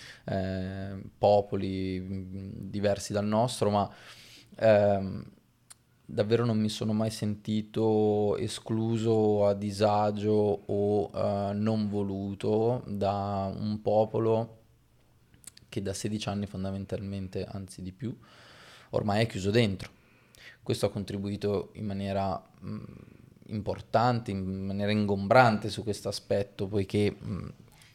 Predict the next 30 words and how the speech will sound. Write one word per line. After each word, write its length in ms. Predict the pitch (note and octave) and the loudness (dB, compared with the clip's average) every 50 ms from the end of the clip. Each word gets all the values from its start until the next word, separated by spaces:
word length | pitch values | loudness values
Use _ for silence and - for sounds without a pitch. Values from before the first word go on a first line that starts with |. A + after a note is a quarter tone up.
| - _ _ - | -20 _ _ -2
inevitabilmente 1080 | A2+ G#2+ G#2 G2+ G#2+ G#2 G#2 G2+ G2+ G#2+ G#2 G#2 G#2 G#2+ G#2+ G#2 G#2+ G#2+ G#2 - - - | 0 0 2 0 2 2 0 2 2 2 0 2 2 2 2 2 2 0 0 0 -4 -8
sono 540 | - - - A2 G#2+ G#2+ G#2 F#2 - - - _ _ _ _ _ _ _ _ _ _ | -8 -6 -4 -4 -2 -2 -2 -4 -6 -10 -18 _ _ _ _ _ _ _ _ _ _
persone 920 | - A2 G#2 G2+ - - - - - A2+ A2 A2 A2+ A2+ A2 A2 G#2+ G#2+ - | 0 2 2 0 -2 -4 -2 0 2 2 4 4 2 2 2 0 -2 -2 -4
che 360 | - - G#2+ G#2+ G#2+ A2 - - | -4 -2 0 2 2 0 0 -2
normalmente 880 | A2 G#2+ G#2 G#2+ G#2+ G#2+ A2 G#2+ G#2+ G#2+ G#2+ G#2+ G#2+ G#2+ G#2 G#2 G#2+ | -2 -2 -2 0 0 0 0 0 2 0 0 0 0 -2 0 0 0
non 180 | G#2 G2+ G2+ G2+ | 0 0 -2 -4
sono 220 | - - G#2+ G#2 G2+ | -4 -4 -4 -4 -4
abituati 800 | F#2+ G#2 G2+ - - G#2 G#2 G2+ G2 F#2+ - - G2 F#2+ F#2 - - | -4 -6 -6 -4 -2 -2 0 0 0 -2 -4 -6 -6 -4 -4 -4 -2
a 240 | G2+ G2 G2 F#2 - | 0 0 0 0 0
vedere 640 | G2+ F#2+ G2 F#2+ G2+ A#2+ C3 B2 G#2+ G#2 G2 G2 G2 | -2 -4 -4 0 2 4 4 6 4 4 4 2 2
o 100 | G2 G2+ | 2 0
a 80 | G2+ - | 0 -2
conoscere, 840 | - G#2+ A2 A2 G#2+ G#2 G2+ - - - G#2 G2 G2+ - - - - - - - - - - - - - - | -2 0 0 2 2 0 0 -2 -2 0 2 2 2 2 0 -2 -6 -14 -20 -20 -20 -20 -20 -20 -18 -16 -14
eh, 100 | - - - | -14 -14 -10
persone 320 | - - A2 - - A2 | -8 -8 -8 -6 -4 -4
che 60 | G2+ G2+ | -4 -2
vengono 260 | G#2+ G#2+ G2+ F#2+ G2+ | -2 -2 -2 -4 -6
al 120 | G#2+ A2 | -6 -8
di 80 | G#2+ A2 | -8 -6
fuori 280 | - - D#3+ B2 F#2+ F#2+ | 0 6 6 6 6 6
di 80 | G2 | 2
quella 200 | F#2+ - G2 G2+ | -2 -2 0 0
lingua 320 | G#2 G2+ G2+ G2+ G2 G2+ G#2 | 0 0 0 -2 -2 -2 -2
di 140 | A#2+ A#2+ A#2+ | -2 -2 0
terra 560 | A#2 G2 G2 G2 - - G#2 G#2+ A2 A2 A2 | 0 2 2 2 2 4 4 4 4 4 2
per 240 | A2 - A2 A2+ - | 0 -2 -4 -4 -4
più 160 | - G2+ G#2+ | -4 -6 -4
di 160 | G#2+ G2+ G2 | -4 -2 -4
una 180 | G#2+ A2 - G#2+ | -4 -4 -4 -4
giornata. 580 | F#2+ A2 A#2 B2+ A#2+ G2+ F#2 F#2 - G#2+ G2+ | -2 -2 -2 -2 -2 -4 -4 -6 -10 -10 -10